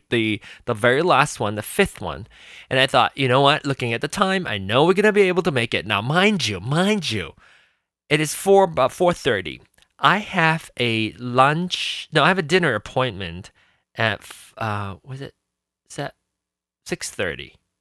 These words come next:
No, not six thirty, not that early. Yeah, yeah, yeah, six thirty. And, um,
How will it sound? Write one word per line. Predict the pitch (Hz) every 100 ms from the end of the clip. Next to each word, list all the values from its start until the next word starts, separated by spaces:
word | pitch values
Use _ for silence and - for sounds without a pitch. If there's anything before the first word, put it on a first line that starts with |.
| _ _ _
No, | - - _
not | 131 143
six | - 113 -
thirty, | 78 71
not | 104 113
that | - -
early. | 58 50 _ -
Yeah, | 190
yeah, | 208 170
yeah, |
six | 113 160 -
thirty. | - 73 57 - _ _ _ _ _ _ _ _ _ _ _ _ _ - _ _ - _ _ _ _
And, | 139 143 143 139 139 135 - -
um, | 135 135 135 131 127 123 117